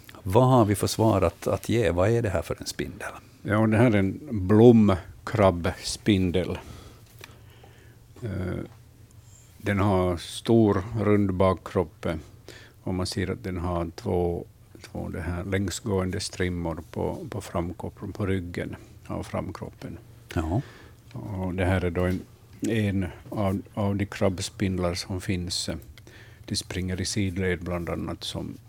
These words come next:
Speaker 2: som krabbor gör. Och de brukar ofta lura, eh, på sina byten i, i blommor, olika sorters blommor. Och, eh,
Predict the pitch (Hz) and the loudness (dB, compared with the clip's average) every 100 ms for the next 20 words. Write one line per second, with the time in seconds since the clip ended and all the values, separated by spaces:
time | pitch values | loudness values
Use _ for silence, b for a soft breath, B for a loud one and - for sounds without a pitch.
0 | - - - 90 - 98 92 92 87 92 | -18 -14 -10 -10 -4 -4 -4 -6 -8 -8
1 | 90 95 - - - - B B B B | -8 -10 -14 -20 -20 -20 B B B B
2 | B - 95 92 98 98 95 95 - - | B -10 -6 -6 -6 -4 -6 -8 -16 -20
3 | - 113 123 117 110 104 - 104 101 95 | -4 0 2 4 2 2 4 6 6 4
4 | 85 76 B B B B B B B B | 0 -4 B B B B B B B B
5 | - 104 98 98 95 98 - 113 127 104 | -10 -4 -2 0 0 -4 -4 0 2 4
6 | 95 101 92 104 90 98 - 370 147 95 | 6 4 4 2 0 -2 -6 -8 -4 -4
7 | 95 117 101 120 110 101 95 - - - | -4 -4 2 4 6 6 2 -2 -12 -8
8 | 113 101 95 98 98 90 - 101 120 95 | -2 -2 -2 -6 -6 -6 -8 -8 -4 -4
9 | 92 90 - - - B B B B B | -4 -6 -8 -14 -20 B B B B B
10 | B B - - - - - 110 98 90 | B B -20 -20 -20 -18 -10 -8 -6 -8
11 | - - 90 | -8 -2 0